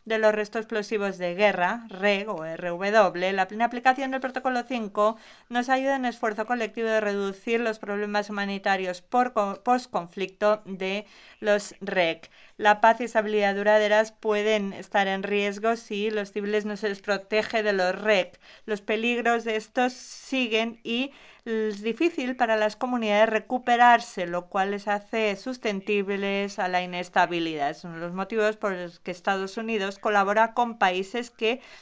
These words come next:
necesitan limpiar su territorio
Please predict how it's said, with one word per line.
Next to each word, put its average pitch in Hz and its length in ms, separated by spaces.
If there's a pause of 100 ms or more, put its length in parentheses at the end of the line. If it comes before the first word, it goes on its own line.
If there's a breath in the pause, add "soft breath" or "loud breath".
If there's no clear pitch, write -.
(140 loud breath)
necesitan 220 880
limpiar 202 540
su 240 240
territorio 214 920